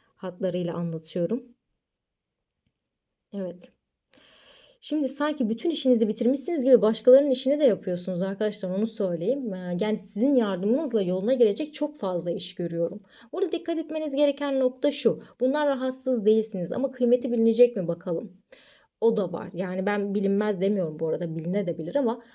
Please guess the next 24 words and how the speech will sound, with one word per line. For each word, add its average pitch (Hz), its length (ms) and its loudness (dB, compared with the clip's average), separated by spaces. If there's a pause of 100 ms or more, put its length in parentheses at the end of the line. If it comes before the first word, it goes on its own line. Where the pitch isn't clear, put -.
(120)
bazen 262 280 0
o 254 100 2
kadar 247 220 4
ediyorsunuz, 233 600 0
yapıyorsunuz 220 560 0
falan 226 260 0
ama 247 220 -2
hani 208 240 -2 (600)
yani 214 400 0
yapmasaydın 220 720 0
ne 208 40 2
yapalım 220 440 2 (240)
moduna 196 520 0
da 190 160 0 (160)
geçilebiliyor, 175 720 -2
unutulabiliyor. 202 1040 2 (540)
Ee, 180 380 -6
bu 208 120 0
yüzden 247 260 0
yaparken 226 640 0
de 185 40 -2
çok - 500 -10
düşünmek 196 540 -6
lazım. 165 460 -8